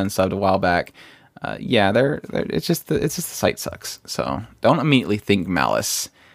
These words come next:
That's technically illegal if they did that. I'm sure they would not do that. 'Cause, yeah, they could get sued for that if anybody actually wanted to pay for that. Anyways,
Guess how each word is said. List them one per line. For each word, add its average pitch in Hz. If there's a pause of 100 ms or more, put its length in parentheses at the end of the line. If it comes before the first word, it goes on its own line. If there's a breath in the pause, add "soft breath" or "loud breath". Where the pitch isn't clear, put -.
That's 113
technically 165
illegal 101
if 95
they 90
did 95
that. 95
I'm 98
sure 113
they 110
would 104
not 95
do 95
that. - (340 soft breath)
'Cause, 92
yeah, 95 (100)
they 92
could -
get -
sued -
for -
that -
if -
anybody 95
actually 95
wanted 90
to -
pay -
for -
that. - (1040 loud breath)
Anyways, 127